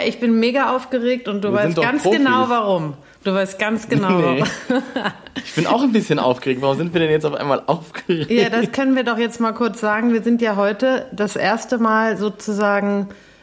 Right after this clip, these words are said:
Speaker 1: ähm, äh, nee, wie kann man das sagen? Wir wissen, dass wir das,
Speaker 2: Wir
Speaker 1: was
Speaker 2: haben nach
Speaker 1: wir
Speaker 2: der letzten Folge, wir haben nach der letzten Folge veröffentlicht.
Speaker 1: Ja,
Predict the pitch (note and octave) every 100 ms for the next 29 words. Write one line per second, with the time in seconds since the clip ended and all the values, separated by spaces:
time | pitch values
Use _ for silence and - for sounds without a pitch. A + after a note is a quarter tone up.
0 | _ - F#3+ G3 F#3+ F#3 F#3+ F3 - _
1 | _ _ _ _ _ _ _ - - _
2 | _ - - - G3+ A3+ F#3+ F#3+ A#3 A3+
3 | G3+ G3 A#3 A3 F3 F3 G3 E3 A#3+ A#3+
4 | B3 A3 G3+ G3+ G#3 G3+ G3 G3 G3 G#3
5 | G#3 - C3 F#3 E3+ A#2 C3 C3 - B2+
6 | - B2 C3+ C3 A2 A2+ A#2+ A2+ A2+ G#2+
7 | B2 - A#2 A2 A2+ A#2+ A2 - - G2
8 | F#2+ D#2+ C#2+ - - A3+ A3